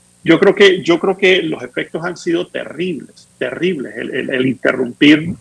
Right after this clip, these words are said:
eh, de esta forma, eh, de esta forma el transporte,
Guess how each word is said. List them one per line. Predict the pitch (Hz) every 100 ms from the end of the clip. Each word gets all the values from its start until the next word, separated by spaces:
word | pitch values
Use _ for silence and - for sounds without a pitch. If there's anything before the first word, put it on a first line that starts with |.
| -
eh, | 135 127 120
de | 135
esta | - 147
forma, | - 147 143 147 160 - - - - -
eh, | 143 131 120 117 - - - -
de | 143
esta | - 151
forma | 160 151
el | -
transporte, | 127 - 151 147 165 180